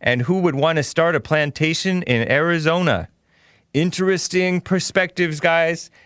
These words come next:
Thank you, guys. And, uh, man, what a mess with all these. Hopefully it was only one interruption, huh?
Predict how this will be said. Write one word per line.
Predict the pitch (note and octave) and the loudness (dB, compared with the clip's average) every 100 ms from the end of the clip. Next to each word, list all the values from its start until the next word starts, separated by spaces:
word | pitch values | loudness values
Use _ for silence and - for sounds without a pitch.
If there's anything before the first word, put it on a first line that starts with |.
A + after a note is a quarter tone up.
| _ - | _ 0
Thank | D#3 | 0
you, | F3 | 0
guys. | C#3 B2+ A#2+ A#2 - _ _ _ - | 2 2 2 0 -8 _ _ _ 0
And, | C3 C3+ C3 | 2 4 4
uh, | B2+ B2 A2 F#2+ - _ _ | 4 4 2 -2 -12 _ _
man, | B2 D#3+ D#3 G2+ | 0 2 2 2
what | A#2+ | 2
a | C#3 | 2
mess | A2 C3 - | 2 0 -2
with | G#2 | 0
all | A#2 A#2+ | 2 2
these. | A#2 G#2 - _ _ _ _ _ - | 0 0 -4 _ _ _ _ _ -4
Hopefully | E3 F3+ F3 E3 | -2 0 0 2
it | D3 | 0
was | C#3 A#2 - - | 0 -2 -6 -4
only | E3+ F#3 | 0 2
one | D3 D#3 | 2 2
interruption, | C#3 - G#2 B2+ - | 0 0 -2 -2 -4
huh? | F2+ | -6